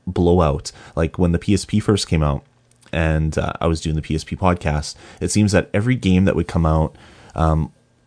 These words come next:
I guess about six months after the, the launch of the P S P, like the M L Bs and all the other ones coming out,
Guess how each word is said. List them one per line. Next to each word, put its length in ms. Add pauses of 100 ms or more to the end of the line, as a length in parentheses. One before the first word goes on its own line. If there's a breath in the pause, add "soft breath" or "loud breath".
(240)
I 120
guess 160
about 180
six 220
months 200
after 220
the, 160
the 140
launch 320
of 80
the 40
P 160
S 120
P, 260
like 280
the 140
M 120
L 100
Bs 480
and 220
all 160
the 100
other 100
ones 200
coming 200
out, 220